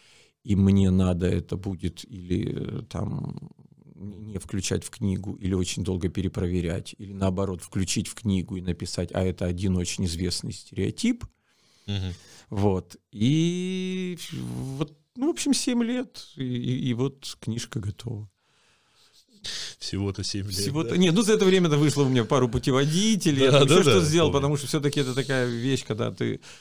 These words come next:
Speaker 1: вот что-то приходит, ты его там в нужную полочку уложил, там потом
Speaker 2: Слушай, а
Speaker 1: да.
Speaker 2: почему именно этот период? Вот, э, ну, у тебя, э,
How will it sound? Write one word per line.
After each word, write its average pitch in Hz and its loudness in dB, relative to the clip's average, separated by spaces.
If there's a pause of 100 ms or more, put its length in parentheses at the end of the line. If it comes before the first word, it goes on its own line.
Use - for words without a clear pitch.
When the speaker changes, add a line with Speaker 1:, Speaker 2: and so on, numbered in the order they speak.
(140)
Speaker 1:
вот 120 0
что-то 127 -2
приходит, 196 0
ты 139 0
его 135 0
там 113 -6 (160)
в - -18
нужную 117 4
полочку 127 0
уложил, 101 -2
там - -8
потом 113 -6
Speaker 2:
Слушай, 104 -2
а - -6
Speaker 1:
да. 113 -12
Speaker 2:
почему 143 -2
именно 147 -2
этот 110 -4
период? 76 -6
Вот, 73 -12
э, - -18
ну, 78 -6
у 101 -4
тебя, 117 0
э, 95 -4